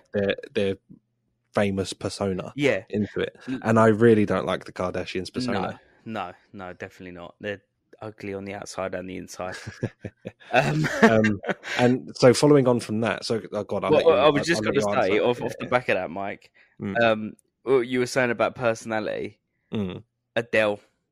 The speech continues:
Speaker 1: Oh, absolutely.
Speaker 2: I reckon I could get on like a house on fire with
Speaker 1: Yeah.
Speaker 2: Adele.
Speaker 1: Yeah.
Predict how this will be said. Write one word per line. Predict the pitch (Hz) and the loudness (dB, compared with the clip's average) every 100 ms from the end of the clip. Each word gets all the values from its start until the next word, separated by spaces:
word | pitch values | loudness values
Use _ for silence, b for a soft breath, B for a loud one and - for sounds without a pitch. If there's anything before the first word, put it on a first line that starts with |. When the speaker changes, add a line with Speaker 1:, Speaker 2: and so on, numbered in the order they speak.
| _ _ _ _ _ _ - 120 | _ _ _ _ _ _ -4 0
Speaker 1:
Oh, | 98 - | 0 -2
absolutely. | 104 104 95 | -6 -4 0
Speaker 2:
I | 135 | 4
reckon | 139 143 | 4 4
I | 131 | 2
could | 123 127 117 | 2 -4 -2
get | 123 113 - _ - | -2 -2 -4 _ -2
on | 120 120 | -2 0
like | 92 101 | -2 0
a | 120 | 2
house | 120 117 | 2 0
on | 110 101 | -8 -8
fire | 107 95 | -6 -6
with | 98 101 107 | -6 -6 -4
Speaker 1:
Yeah. | 101 | -2
Speaker 2:
Adele. | 110 - _ _ _ _ _ _ | -4 -6 _ _ _ _ _ _
Speaker 1:
Yeah. | - 95 | -8 -8